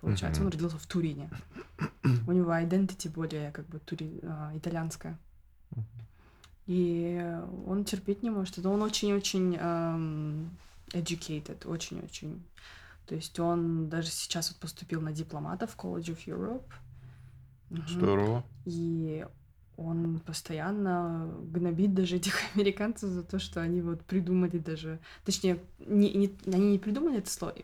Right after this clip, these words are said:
Speaker 1: в том плане, что они придумали именно эту тенденцию, чтобы его еще дальше использовать.
Speaker 2: Мгм.
Speaker 1: То есть почему бы нельзя было просто его исключить, как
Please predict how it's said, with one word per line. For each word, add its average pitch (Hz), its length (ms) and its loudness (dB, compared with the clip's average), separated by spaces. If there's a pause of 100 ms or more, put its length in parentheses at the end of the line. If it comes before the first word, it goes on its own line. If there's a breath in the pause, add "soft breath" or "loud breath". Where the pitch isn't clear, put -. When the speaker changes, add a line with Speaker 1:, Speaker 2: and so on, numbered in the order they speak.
(120)
Speaker 1:
в - 80 -18
том 170 180 2
плане, 175 220 2
что 165 200 -6
они 170 180 2
придумали 175 560 2
именно 165 200 2
эту 156 180 -6
тенденцию, 175 500 -2
чтобы 160 220 -4
его 151 120 -2
еще 151 200 -2
дальше 147 240 -4
использовать. - 560 -8 (160 loud breath)
Speaker 2:
Мгм. 95 100 -2
Speaker 1:
То 92 60 -4
есть 92 140 -4
почему 196 240 0
бы 175 140 2
нельзя 160 300 -2
было - 140 -8
просто - 360 -8
его - 120 -8
исключить, 180 480 -6
как - 120 -20